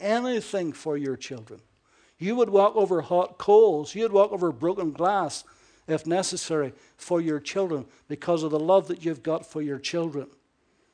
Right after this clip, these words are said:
Peter says, "Cast all your care upon him, for he cares for you." Jesus said,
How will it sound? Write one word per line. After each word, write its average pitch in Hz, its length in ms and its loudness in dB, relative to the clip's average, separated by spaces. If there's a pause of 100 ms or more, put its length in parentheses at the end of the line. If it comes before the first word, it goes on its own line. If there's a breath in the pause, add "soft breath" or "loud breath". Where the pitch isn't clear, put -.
(800)
Peter 226 420 0
says, 151 340 -4
"Cast - 560 -4
all 214 500 4
your 190 140 0
care 160 320 -4
upon 143 320 -8
him, 131 160 -12 (240 loud breath)
for 165 240 -4
he 220 260 -6
cares 208 560 -6
for - 220 -8
you." 185 480 -4 (380 soft breath)
Jesus 208 400 -2
said, 175 340 0